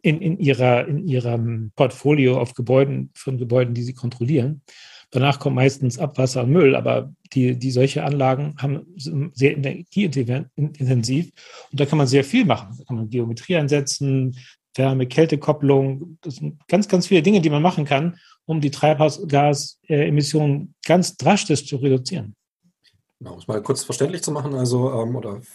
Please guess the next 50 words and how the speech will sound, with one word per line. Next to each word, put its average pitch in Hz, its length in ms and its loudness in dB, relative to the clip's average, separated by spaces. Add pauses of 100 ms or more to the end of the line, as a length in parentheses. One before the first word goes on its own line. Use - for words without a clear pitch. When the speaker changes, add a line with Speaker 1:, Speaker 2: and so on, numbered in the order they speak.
Speaker 2:
vereinfacht, 120 480 -8
ähm, 117 760 -4
die 127 220 4
Buchhaltung, 123 400 -2
die 113 140 -8
ihr 113 80 -6
da 110 80 -6
führt, 131 240 2
das 110 100 -4
ist 110 60 -10
jetzt - 280 -10
eben 120 200 -2
nicht 123 320 -2
die, 120 320 -6 (180)
ich - 80 -20
nenne 113 100 -8
es - 140 -6
mal 104 120 -8
Nachbuchhaltung, 131 960 -4
das 117 120 -8
und 120 60 -8
das 110 100 -8
ist 107 100 -12
passiert, 127 340 -2
wir 127 80 -6
schauen 107 180 -6
uns - 200 -10
jetzt - 280 -10
hinterher 113 400 -6
an, 101 140 -10
wie 90 120 -10
war's, 113 300 -10 (260)
sondern 120 240 -6
genau 107 200 -4
andersrum, 127 720 0 (300)
ähm, 113 600 -4
es, 120 120 -4
es - 80 -6
gibt 127 180 -6
einen 110 80 -10
Ist-Stand 139 640 -2
und 123 140 -8
eure 120 200 -2
Buchhaltung 117 480 -2
schaut 110 220 -6
sich 104 80 -10
natürlich 139 400 -4
den - 140 -8
Ist-Stand 139 440 -4
an 127 280 -4